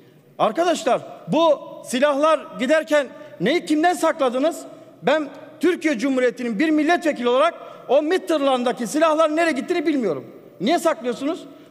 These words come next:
Bu parlamentonun bilmeye hakkı yok mu bunu? Parlamentonun bilmeye hakkı yok mu? Bilen bir milletvekili bunu söyleyebilir de suç oluyor mu bu arkadaşlar? Bu suç mudur yani?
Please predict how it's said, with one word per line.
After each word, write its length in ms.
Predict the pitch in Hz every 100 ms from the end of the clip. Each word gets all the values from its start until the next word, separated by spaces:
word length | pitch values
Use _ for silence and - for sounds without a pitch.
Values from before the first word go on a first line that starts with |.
| -
Bu 120 | 285
parlamentonun 680 | 311 311 339 349 339 311
bilmeye 260 | 277 294 311
hakkı 260 | 302 294 349
yok 180 | 403
mu 80 | 294
bunu? 180 | 185 143 - - - - _ _ - _ _ _ _ _
Parlamentonun 640 | - 262 320 370 349 349 277
bilmeye 260 | 302 320
hakkı 280 | 302 320 320
yok 240 | 339 381 320
mu? 200 | 185 131 - - - - _ _ _ _ -
Bilen 320 | 277 359 320
bir 120 | 330
milletvekili 760 | 320 294 349 349 339 285 233 185
bunu 160 | 311
söyleyebilir 680 | - 262 285 330 359 370 370
de 180 | 269 330 - - - -
suç 240 | 277 285
oluyor 280 | 330 392 427
mu 40 | 349
bu 40 |
arkadaşlar? 580 | 269 349 370 277 - 180 - - - - - -
Bu 100 | 220
suç 260 | - 381 370
mudur 220 | 427 311
yani? 280 | 226 151